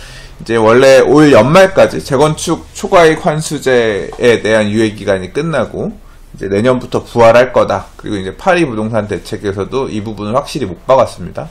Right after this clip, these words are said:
그래서 재건축 초과이익 환수제의 유예는 없다. 재유예는 없고 무조건 부활시킬 거다. 그래서 재건축으로 발생하는 이득 중의 일부는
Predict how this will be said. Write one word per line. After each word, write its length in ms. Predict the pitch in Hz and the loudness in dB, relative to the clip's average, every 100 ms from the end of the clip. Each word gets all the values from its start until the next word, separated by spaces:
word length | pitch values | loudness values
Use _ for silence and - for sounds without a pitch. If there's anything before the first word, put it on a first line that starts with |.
| - | -14
그래서 200 | 107 87 | -14 -10
재건축 560 | 107 113 - - 123 | -6 -6 -6 -12 -16
초과이익 460 | - 156 139 113 - | -4 2 2 0 -4
환수제의 680 | 107 107 107 104 127 175 - - - - | -8 -8 -6 -2 2 2 0 -12 -20 -16
유예는 380 | - 104 104 127 | -4 -2 0 -2
없다. 400 | 92 - 90 95 | -6 -8 -6 -6
재유예는 600 | - 117 104 92 87 101 | -8 -6 -4 -4 -6 -6
없고 360 | 92 - - 95 | -8 -8 -8 -8
무조건 360 | - 98 98 107 | -6 -8 -4 -6
부활시킬 540 | - 92 87 - - | -2 -2 -2 -8 -10
거다. 380 | - 87 101 - - - - - | -8 -4 -6 -6 -16 -20 -20 -14
그래서 140 | 98 | -12
재건축으로 1040 | 87 - 117 - 120 - - 127 120 135 - | -8 -4 -4 -4 -12 -12 -18 -4 2 2 2
발생하는 760 | 107 98 131 120 113 151 156 170 - - | -4 0 0 0 0 -4 -6 -12 -20 -8
이득 400 | 117 123 139 - | -4 -2 -4 -6
중의 280 | - 120 113 | -12 -6 -2
일부는 640 | 98 101 101 104 151 190 | -2 -6 -8 -6 -4 -4